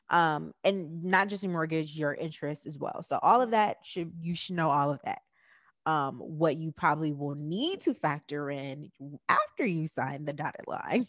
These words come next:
<laughs> or even before, you know, look up, you know, what your utilities, your average utilities are in that area. So that can be water, gas, electric, you know, all of that. Um, kind of, at least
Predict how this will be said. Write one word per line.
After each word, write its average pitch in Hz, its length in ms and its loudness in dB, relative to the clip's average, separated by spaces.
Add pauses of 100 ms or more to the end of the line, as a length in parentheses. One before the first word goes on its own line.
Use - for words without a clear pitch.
<laughs> - 560 -10
or 208 140 8
even 427 240 6
before, 143 480 -2
you 185 200 -4
know, 170 180 2
look 175 260 0
up, 185 220 4 (100)
you 170 100 -8
know, 147 380 -2 (480)
what 151 400 -2
your 143 160 -2
utilities, 147 760 -6
your 151 120 -2
average 147 340 -2
utilities 143 640 -4
are 143 160 0 (100)
in 139 160 -10
that 143 220 -8
area. 143 360 -6
So 139 180 -8
that 139 140 -6
can 139 100 -12
be 135 80 -8
water, 156 420 0
gas, 143 580 -6
electric, 139 680 -8
you 147 100 -12
know, 139 140 -8
all 139 140 -2
of 147 120 -6
that. 131 300 -6 (580)
Um, 135 580 -4 (300)
kind 302 380 4
of, 349 220 -2 (760)
at 175 140 4
least 226 260 -2